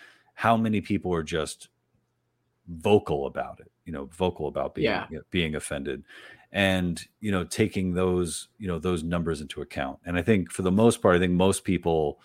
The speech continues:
Speaker 1: um, most people just go, you know, they hear something they don't like, they go about their day, um, as opposed to, you know, they hear something they don't like,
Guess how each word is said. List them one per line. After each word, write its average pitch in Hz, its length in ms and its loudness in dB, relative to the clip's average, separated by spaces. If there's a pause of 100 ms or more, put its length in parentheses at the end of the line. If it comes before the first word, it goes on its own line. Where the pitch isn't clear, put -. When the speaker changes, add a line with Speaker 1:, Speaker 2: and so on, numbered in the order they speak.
(460)
Speaker 1:
um, 78 560 0 (1000)
most 117 200 6
people 110 160 4
just 87 200 0
go, 90 260 4
you 80 140 -6
know, 87 100 0
they 87 120 2
hear 95 140 4
something 85 240 -4
they 82 60 0
don't 80 200 0
like, 82 260 0
they 73 280 -6 (200)
go 87 160 2
about 78 240 0
their 71 120 -6
day, 73 480 -6 (480)
um, 71 500 -2 (140)
as 87 160 -2
opposed 82 420 -2
to, 71 300 -6
you 73 100 -10
know, 69 220 -10 (360)
they 92 140 4
hear 87 200 2
something 78 420 -6
they 92 80 -4
don't 82 180 -2
like, 98 320 4